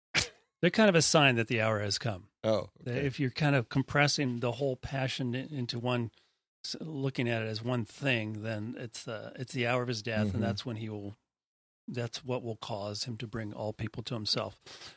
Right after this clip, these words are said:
Speaker 1: Uh, the lifting up, the lifting up from the earth, the glorification, which is also an image of crucifixion.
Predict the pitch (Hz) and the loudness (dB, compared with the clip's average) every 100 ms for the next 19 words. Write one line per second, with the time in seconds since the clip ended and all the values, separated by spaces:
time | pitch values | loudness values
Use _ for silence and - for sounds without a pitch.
0 | _ _ 127 110 113 113 120 139 - 113 | _ _ -2 0 0 2 6 6 6 2
1 | 98 - _ _ - 123 131 - 127 110 | 0 -6 _ _ -8 -4 -2 -2 -4 -4
2 | 113 107 107 98 - - 110 127 117 117 | -6 -6 -4 -6 -8 -14 -4 -2 -2 -4
3 | 110 110 - 113 110 - 110 123 113 - | -4 -4 -4 -6 -6 -6 -6 -4 -2 0
4 | 110 110 110 110 113 107 - 143 135 - | 0 0 -2 -2 -4 -6 -2 0 2 0
5 | 131 - 123 110 | -4 -4 -4 -4